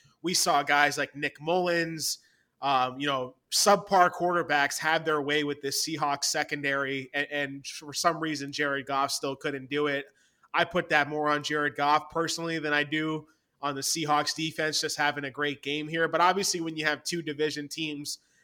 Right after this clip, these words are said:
wh-, you know, who are both competing for the division title, both competing for playoff spots, you're gonna see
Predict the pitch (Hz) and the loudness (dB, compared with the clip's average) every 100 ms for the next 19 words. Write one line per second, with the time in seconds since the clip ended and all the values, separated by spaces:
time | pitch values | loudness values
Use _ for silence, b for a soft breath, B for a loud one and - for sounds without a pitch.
0 | _ 160 165 165 160 151 175 160 160 165 | _ -4 -4 -2 0 0 2 2 2 -2
1 | 165 151 - 170 160 151 156 147 147 147 | -4 -10 -8 -6 -4 -4 -6 -4 -4 -2
2 | 151 139 - 175 175 170 165 151 147 147 | -4 -4 0 2 2 0 0 -2 -4 -8
3 | 147 151 147 143 - 151 151 143 - 147 | -6 -6 -6 -10 -6 -2 0 0 -2 -2
4 | 143 - 143 151 143 - 156 147 | -2 -2 -6 -4 -4 -4 -6 -8